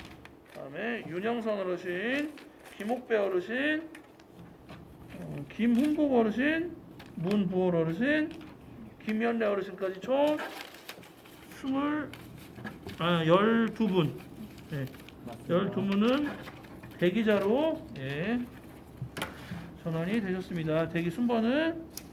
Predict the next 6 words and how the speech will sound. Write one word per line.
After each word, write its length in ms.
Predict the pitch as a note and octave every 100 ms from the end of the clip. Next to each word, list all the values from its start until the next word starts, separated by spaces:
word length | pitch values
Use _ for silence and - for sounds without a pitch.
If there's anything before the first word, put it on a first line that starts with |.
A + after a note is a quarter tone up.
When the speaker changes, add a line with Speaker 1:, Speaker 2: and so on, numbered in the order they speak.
| -
Speaker 1:
내일 220 | D3 E3
합격자와 480 | F#3+ A3+ A#3+ A3+ F#3+
함께 440 | F#3 F3+ A#3 D4 D4
다시금 360 | D#3 D#3 E3+ G3+
공지하도록 760 | E3+ D#3+ E3+ E3+ F3 B3+ C4+ - - - - - - -
하겠습니다. 580 | A#3 A#3+ A#3+ E3+ D3